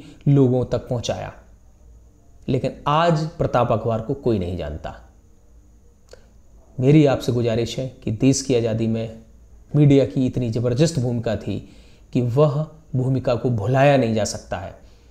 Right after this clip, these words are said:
आप मेरे चैनल को सब्सक्राइब करिए और इस चैनल को सब्सक्राइब करने के बाद जो सवाल है आपसे वह यह, क्या जिस तरह से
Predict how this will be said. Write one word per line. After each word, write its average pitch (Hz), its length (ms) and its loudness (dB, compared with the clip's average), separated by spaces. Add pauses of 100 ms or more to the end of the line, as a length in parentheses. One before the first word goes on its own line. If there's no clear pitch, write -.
(360)
आप 135 240 0
मेरे 151 180 4
चैनल 135 300 0
को 147 100 0
सब्सक्राइब 135 580 0
करिए 135 300 0 (640)
और 139 120 4
इस - 300 -2
चैनल 139 300 4
को 135 140 0
सब्सक्राइब 135 560 0
करने 131 260 2
के 127 100 0
बाद 123 380 -2 (580)
जो 139 100 0
सवाल 151 440 2
है 123 160 -2
आपसे 101 500 -8 (300)
वह 120 200 2
यह, 110 380 2 (340)
क्या 120 440 0 (220)
जिस 220 340 0
तरह 139 180 2
से - 400 -6